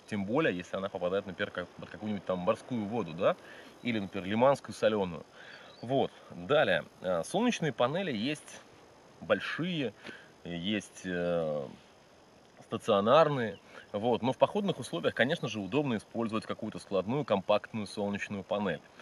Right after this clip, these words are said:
Ну, чтобы вы понимали, у меня есть вторая панель, например, на сто ватт. При помощи этой панели можно, например, заряжать аккумулятор для автомобиля. А, вот. А, далее. В солнечных панелях удобно, когда есть вот такие по краям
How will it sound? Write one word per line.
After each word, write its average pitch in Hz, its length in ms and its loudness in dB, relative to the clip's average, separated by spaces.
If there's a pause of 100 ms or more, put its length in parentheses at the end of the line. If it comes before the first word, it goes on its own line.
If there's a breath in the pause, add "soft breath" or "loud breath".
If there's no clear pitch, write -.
(360 loud breath)
Ну, - 80 -2
чтобы 143 220 -2
вы 139 60 0
понимали, 139 440 0
у - 20 2
меня 107 140 2
есть 120 200 -2
вторая 117 360 8
панель, 135 400 2
например, 113 340 0
на 113 140 2
сто 113 240 -2
ватт. 95 240 6 (600 loud breath)
При 113 120 -4
помощи 127 480 0
этой 117 240 2
панели 120 380 4
можно, 123 300 0
например, 113 420 2
заряжать 98 500 0 (160)
аккумулятор 104 640 4
для 95 180 2
автомобиля. 107 580 0 (600 loud breath)
А, 95 220 6
вот. 104 220 0 (120)
А, 101 640 8
далее. 95 460 6 (120)
В 95 320 -2
солнечных 170 480 -4
панелях 175 460 0
удобно, 151 380 2
когда 120 280 2
есть 123 480 -4 (360 loud breath)
вот 107 140 -4
такие 117 300 -4
по 113 160 -4
краям 110 500 8